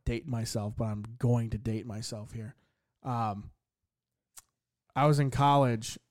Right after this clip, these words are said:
and I didn't really have a gaming system. I traded, because I wanted to watch Netflix in my bed, and I didn't have a Roku or anything.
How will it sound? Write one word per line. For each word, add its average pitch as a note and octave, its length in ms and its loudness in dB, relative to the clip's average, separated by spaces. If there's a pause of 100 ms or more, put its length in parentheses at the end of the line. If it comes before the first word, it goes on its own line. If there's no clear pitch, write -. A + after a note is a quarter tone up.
and C3+ 80 0
I C3 40 4
didn't D3 160 2
really C3+ 180 2
have B2+ 160 2
a A#2 60 0
gaming B2+ 340 0
system. A2+ 500 -6 (580)
I D#3 480 6
traded, C#3 760 4 (460)
because D#3 180 4
I E3 80 4
wanted F#3+ 280 4
to D#3+ 60 0
watch D3+ 260 2
Netflix C#3 460 -4
in C#3 80 0
my B2 140 0
bed, B2 320 -2 (420)
and C3+ 80 -2
I C3 40 2
didn't C3+ 160 0
have C3+ 360 0
a C3 60 0
Roku A#2+ 420 0
or D3 100 0
anything. E3+ 380 -2